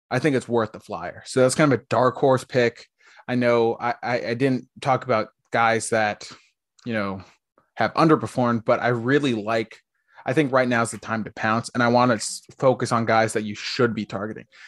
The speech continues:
Once we get a week, two weeks, three weeks into the season, I can know more about the guys you should just move on from. Right now, I'm looking for the guys that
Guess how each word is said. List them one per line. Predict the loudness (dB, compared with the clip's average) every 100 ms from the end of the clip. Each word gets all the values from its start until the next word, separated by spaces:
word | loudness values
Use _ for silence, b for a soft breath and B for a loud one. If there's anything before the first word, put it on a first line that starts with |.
| B B 2
Once | 2 2
we | 4
get | 4 4
a | 2
week, | 2 0 -2 _ -2
two | 0
weeks, | 0 -2 -4
three | -2
weeks | 0 -2 -4
into | -8 -6
the | -6
season, | -6 -4 -4 -6
I | -4
can | -2 2
know | 2 2
more | 2 2
about | 0 0 -2
the |
guys | -2 -2 -4
you | -8
should | -8 -6
just | -6 -8 -4
move | 0 0
on | 0 -2
from. | 0 0 0 -6 _ b b b
Right | 2 4
now, | 0 0
I'm | 0
looking | -2 -4
for | -4 -4
the | 0
guys | 0 0 -2
that | -2